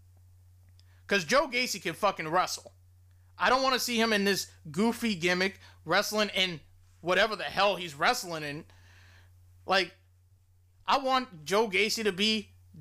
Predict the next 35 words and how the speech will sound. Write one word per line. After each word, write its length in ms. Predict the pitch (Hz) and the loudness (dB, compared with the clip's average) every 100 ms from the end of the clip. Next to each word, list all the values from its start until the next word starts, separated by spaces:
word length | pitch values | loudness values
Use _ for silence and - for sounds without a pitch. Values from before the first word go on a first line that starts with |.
| 143 - - | -20 -20 -6
the 100 | 202 | -4
Joe 260 | 165 220 | 2 0
Gacy 340 | 202 190 208 220 | 2 0 0 0
that 180 | 202 208 | 0 0
people 260 | 190 226 | -4 0
remember 400 | 233 196 165 196 | 2 2 0 0
on 160 | 180 196 | 0 0
the 120 | 247 | 2
indies. 520 | 370 254 139 - - - - - - - - | 2 0 -4 -12 -14 -14 -20 -20 -20 -20 -4
But 200 | 196 202 | -2 0
nope, 260 | 175 202 226 | 2 0 0
this 220 | 170 190 | -2 -2
is 100 | 202 | 2
a 80 | 208 | 0
new, 500 | 190 185 202 202 202 | 2 2 2 0 -2
um, 400 | 175 175 175 175 - - - - - | 0 4 2 0 -8 -20 -20 -14 0
era. 300 | 220 196 170 | 2 2 0
They're 120 | 170 | -4
trying 240 | - 202 | 0 0
to 60 | - | 0
trim 280 | - 220 214 | 0 2 2
away 360 | 175 202 214 | 2 4 4
the 120 | 180 | 2
indie. 320 | 170 160 147 139 | 0 -2 -4 -4
They're 120 | 160 | -4
trying 260 | - 190 | 0 0
to 80 | 175 - - | 0 -4 -16
strip, 340 | - 214 220 - _ _ _ _ _ _ | -6 -2 -2 -4 _ _ _ _ _ _
beat 240 | 147 233 240 | -2 0 0
the 100 | 202 | -4
indies 680 | 185 240 254 175 139 139 - | 0 0 0 -4 -8 -10 -6
out 220 | 175 175 165 | 0 0 0
of 60 | |
you. 220 | 131 113 - _ _ _ _ _ _ _ _ - - - - _ _ _ _ _ | -6 -16 -20 _ _ _ _ _ _ _ _ -20 -20 -20 -20 _ _ _ _ _
Anyway, 540 | 240 262 208 151 139 | 2 2 2 -4 -10